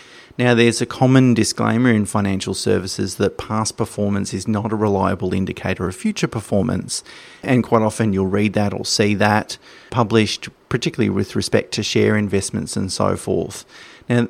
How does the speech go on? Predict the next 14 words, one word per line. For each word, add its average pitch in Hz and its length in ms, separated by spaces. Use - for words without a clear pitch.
whilst 131 380
that 131 240
might 123 240
be 123 100
true 110 460
with 104 200
many 107 360
asset 110 340
classes, 120 800
I 120 220
think 117 260
past - 400
performance 104 600
is 113 160